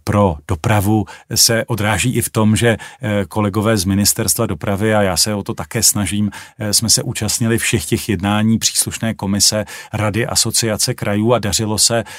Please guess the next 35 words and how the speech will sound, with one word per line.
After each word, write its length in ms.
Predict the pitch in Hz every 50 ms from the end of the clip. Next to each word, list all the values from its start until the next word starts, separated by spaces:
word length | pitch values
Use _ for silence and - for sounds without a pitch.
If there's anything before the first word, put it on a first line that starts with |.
| - - _
rozvíjet 540 | 117 110 110 107 - 117 120 120 123 110 -
veřejnou 420 | 104 98 98 110 110 107 117 117
dopravu, 400 | 110 104 - - 110 107 107 113
která 320 | - - 113 110 113 110
dílem 420 | 107 87 92 101 117 113 113 113 110
je 120 | 107 110
na 100 | 104 101
bedrech 420 | 87 113 110 - 107 113 110 - -
krajů 360 | - - 101 101 104 110 113
a 60 | 107
dílem 380 | 92 90 92 104 110 110 107 101 - - - - - _
na 100 | 110 107
bedrech 340 | 90 110 101 117 110 104 -
Ministerstva 580 | 110 104 104 101 - - 117 101 - - -
dopravy, 460 | 101 101 82 - - 107 95 110 113 110
co 160 | - - 113
nejorganičtěji. 960 | 107 104 110 - 113 113 110 113 110 101 98 - - - - 90 82 80 73 - - - - - - _ _ 131
Eh, 140 | 123 123 135 -
a 240 | - 123 117 117 - -
s 100 | 101 -
tím 140 | - 123 120
souvisí 520 | 107 - 120 117 113 117 - - - 127
i 180 | 131 127 127 -
ten 280 | - 117 117 120 127 131 - 113
budoucí 580 | 104 104 101 110 113 113 113 107 - - 123 107
výhled. 440 | 92 90 85 71 87 80 76 - _ - - - _ -
Navíc, 480 | 113 107 98 131 127 - - - - -
eh, 100 | 113 107
ta 120 | - 110
debata 400 | 107 110 98 147 143 - - 90
probíhá 580 | 82 - 90 92 82 87 101 98 90 107 110 104
i 160 | - - 120 101
na 140 | 98 95
evropské 480 | - 107 95 101 98 - - - 110 104
úrovni. 560 | - 98 101 107 104 87 87 95 87 85 82